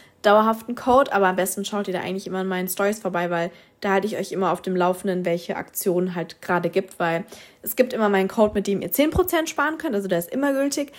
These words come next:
aber es gibt halt bestimmte Aktionen, wo es zum Beispiel auf das Proteinpulver zwanzig Prozent gibt oder auf alle Cereals irgendwie zwanzig Prozent gibt oder mal eine Aktion, wo es vier Produkte für den Preis von drei gibt und so. Und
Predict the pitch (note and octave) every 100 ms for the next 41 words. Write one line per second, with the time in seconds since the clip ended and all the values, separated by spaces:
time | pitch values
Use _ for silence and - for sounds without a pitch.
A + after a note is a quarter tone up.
0 | - - - A3 A3 A3 A3 - G3+ -
1 | - G#3+ G#3 - - C4 B3+ G#3+ F#3+ F#3+
2 | G3 F3+ - F#3+ G3 - - - C4+ C4+
3 | B3+ A3+ F#3+ F#3+ F#3 F#3 F3 F3 - E3+
4 | - - F3+ F3+ E3+ F3 F3 E3+ - G3
5 | G3 F#3+ - G3 G3+ G3 A3 - - _
6 | _ - G#3+ G#3 F#3+ F3 F3 E3+ F3+ -
7 | E3+ F3 - F3+ F#3 F3 E3+ - F3 -
8 | F3+ F#3 F3+ F#3+ F#3+ F#3+ F#3+ F#3 F#3 _
9 | _ _ _ _ - F#3 - G#3 G3+ F#3
10 | F#3 F3+ - A#3+ A3+ G3+ G3 - G3+ F#3+
11 | G3 G3 F#3+ F#3+ F#3 - F#3+ F3+ F3+ F3+
12 | G#3 - B3+ C4 G4 - - - _ -
13 | A3+ A3 G#3+